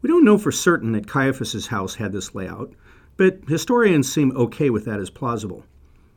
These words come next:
especially given the storyline here. A preliminary hearing before Annas, servants and attendants in the courtyard gossiping, warming themselves by a fire, and members of the Sanhedrin scurrying to assemble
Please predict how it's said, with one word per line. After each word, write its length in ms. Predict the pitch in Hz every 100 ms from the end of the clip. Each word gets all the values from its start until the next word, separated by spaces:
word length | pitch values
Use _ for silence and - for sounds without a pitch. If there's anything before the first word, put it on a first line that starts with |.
| _ _
especially 480 | - - 214 208 151
given 220 | 139 131
the 60 | 110
storyline 600 | - 165 147 123 104 92
here. 280 | 107 - - _ _ _ _ _ -
A 60 |
preliminary 520 | - 151 160 151 139
hearing 260 | 123 123 120
before 280 | 107 120 -
Annas, 460 | 110 101 131 - - _ _
servants 540 | - 127 120 151 -
and 80 | 127
attendants 440 | 110 131 117 120
in 60 | 120
the 60 | 104
courtyard 440 | - 110 113 107
gossiping, 600 | 107 98 - 113 107 143 -
warming 280 | 120 110 113
themselves 360 | 110 - 101 101
by 140 | 104
a 80 | 101
fire, 420 | - 98 92 120 - - - _ _ - _
and 80 | 143
members 280 | 175 196 160
of 40 |
the 80 | 151
Sanhedrin 720 | - 143 131 180 135 95 110
scurrying 420 | - - 139 139
to 140 | 127
assemble 580 | 117 - 147 113 87 -